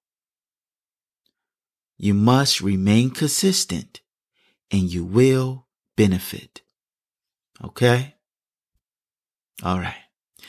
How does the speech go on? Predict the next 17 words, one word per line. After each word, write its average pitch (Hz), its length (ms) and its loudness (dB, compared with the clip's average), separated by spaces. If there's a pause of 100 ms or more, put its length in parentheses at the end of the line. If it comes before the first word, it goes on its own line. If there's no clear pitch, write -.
(280)
With 120 160 0
that 117 240 4
being 123 220 0
said, 110 480 0 (680)
let's 127 200 2
dive 135 360 4
into 135 260 -4
the 110 140 0
deep, 117 480 -6 (640)
dark 101 640 -2 (560)
web. 98 420 -2 (1400)
This 196 240 4
episode 160 560 4
is 127 160 -2
titled 135 640 -2 (200)
Silk 101 500 -2
Road. 120 580 0